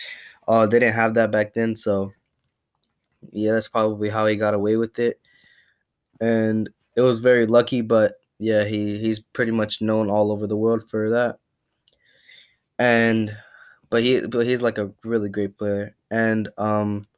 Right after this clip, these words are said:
on to Ronaldinho. He has scored a total of thirteen, of three hundred and thirteen goals in his entire professional thirty-one-year career. So that's ten more years than Maradona and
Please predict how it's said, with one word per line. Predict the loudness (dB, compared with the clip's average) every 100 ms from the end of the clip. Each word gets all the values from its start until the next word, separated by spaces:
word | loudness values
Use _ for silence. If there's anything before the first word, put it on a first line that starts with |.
| _ _ _ _ _ _ _ 0
on | 0 0
to | 2
Ronaldinho. | 4 4 4 2 0 -2 -4 -4 -10 _ _ _ _ _ _ _ _ _ -20
He | -4 2 4
has | 4
scored | 2 2 4 2
a | 0
total | -2 -2 -2
of | -2 -6 -6 -2
thirteen, | 0 0 -4 -6 -8 _ -4
of | -2 -2 _
three | -2 0
hundred | 0 -2 -2 -2
and | 0
thirteen | 0 0 -2 -4
goals | -2 -2 -4
in | -4 -6
his | -6
entire | -8 -2 2 2
professional | 0 -8 -2 -2 -2 -6 -8 _ _ _ _ -2
thirty-one-year | 2 4 2 2 0 0 -2 -4
career. | -6 -6 -6 -6 -10 _ _ _ _
So | -4 0
that's | 0 -2 -6
ten | -2 0
more | 0 0
years | 2 0 -2
than | -4
Maradona | -2 -4 -4 -4 -4 -6
and | -4 -4 -4 -6